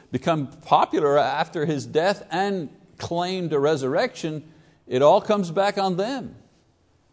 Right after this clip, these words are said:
They feared the loss of authority and, and position and the privileges that came with these. They also denied the existence of spirits and angels or afterlife,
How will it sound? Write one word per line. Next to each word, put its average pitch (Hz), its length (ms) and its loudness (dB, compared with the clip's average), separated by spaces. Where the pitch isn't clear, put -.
They 170 240 4
feared 202 360 2
the 143 100 6
loss 175 340 6
of 135 120 0
authority 180 640 4
and, 101 240 -6
and 101 200 -8
position 135 720 0
and 127 140 0
the 135 60 -2
privileges 147 680 2
that 123 180 -6
came 226 240 -4
with 151 220 -6
these. - 480 -12
They 160 140 8
also 226 360 6
denied 160 560 2
the 147 160 2
existence 160 600 0
of 147 100 -4
spirits 240 580 0
and 127 180 -2
angels 170 540 2
or 139 140 2
afterlife, 127 840 -2